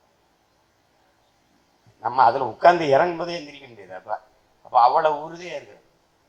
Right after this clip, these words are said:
காரணம் இந்த உணவு முறை தான் சொல்றாரு. முப்பத்தி ரெண்டு முறை உணவை, அததான் அப்பா சொல்றாரு, "நீங்க உணவை குடி, தண்ணீரை உண்ணுங்கிறாரு." ஏன்னா குடலுக்கு சி-, பற்கள் கிடையாது, வாயில தான் பற்கள் இருக்கு.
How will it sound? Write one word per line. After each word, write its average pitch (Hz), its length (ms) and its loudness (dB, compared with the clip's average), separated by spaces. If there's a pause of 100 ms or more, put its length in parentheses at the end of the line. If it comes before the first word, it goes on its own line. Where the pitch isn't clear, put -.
(840)
காரணம் 147 400 6
இந்த 160 160 -4
உணவு 151 340 -4
முறை 139 300 -10
தான் 139 160 -16 (100)
சொல்றாரு. 101 260 -16 (100)
முப்பத்தி 165 460 -16
ரெண்டு 131 240 -16
முறை 135 420 -16
உணவை, 143 440 -12 (500)
அததான் 127 180 -10
அப்பா 160 440 2
சொல்றாரு, 143 280 -6
"நீங்க 127 220 -20
உணவை 147 460 -10
குடி, 156 280 -20
தண்ணீரை 139 500 -8
உண்ணுங்கிறாரு." 113 520 -20 (500)
ஏன்னா 131 180 -10
குடலுக்கு 170 540 -4
சி-, 135 380 -18
பற்கள் 143 360 -4
கிடையாது, 117 420 -14
வாயில 123 380 -4
தான் 135 140 -12
பற்கள் 117 320 -12
இருக்கு. 92 400 -20